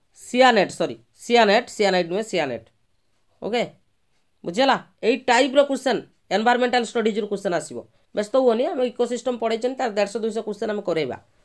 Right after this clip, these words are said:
ବ୍ୟସ୍ତ ହୁଅନି। ହେଲା, ନେକ୍ସଟ କ୍ୱେଶ୍ଚନ୍, ସାଉଣ୍ଡ ଏବଭ୍ ହ୍ୱାଟ୍ ଡେସିବଲ୍ ଇଜ୍ କନସିଡର ହାଜାର୍ଡିୟସ୍ ନଏଜ୍ ପଲ୍ୟୁସନ୍? କେତେରୁ କେତେ ଡେସିବଲ୍ ଭିତରେ, ଡିବିର ଅର୍ଥ ହେଉଛି ଡେସିବଲ୍,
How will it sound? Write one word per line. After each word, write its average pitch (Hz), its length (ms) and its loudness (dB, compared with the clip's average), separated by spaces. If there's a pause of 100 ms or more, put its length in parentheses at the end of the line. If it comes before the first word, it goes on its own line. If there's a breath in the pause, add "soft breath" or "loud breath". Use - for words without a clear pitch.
(180)
ବ୍ୟସ୍ତ 143 220 -6
ହୁଅନି। 123 260 -4 (440)
ହେଲା, 196 160 0 (1200)
ନେକ୍ସଟ 165 260 0
କ୍ୱେଶ୍ଚନ୍, 156 360 -6
ସାଉଣ୍ଡ 302 640 6 (640)
ଏବଭ୍ 269 460 6 (360)
ହ୍ୱାଟ୍ 285 380 4
ଡେସିବଲ୍ 220 460 2 (200)
ଇଜ୍ 226 240 -4
କନସିଡର 262 600 2
ହାଜାର୍ଡିୟସ୍ 262 600 2
ନଏଜ୍ 240 280 2
ପଲ୍ୟୁସନ୍? 214 440 -4 (1080)
କେତେରୁ 311 460 4 (200)
କେତେ 240 400 4 (280)
ଡେସିବଲ୍ 240 500 2
ଭିତରେ, 240 260 0
ଡିବିର 247 320 0
ଅର୍ଥ 277 160 0
ହେଉଛି 285 180 0
ଡେସିବଲ୍, 196 420 -2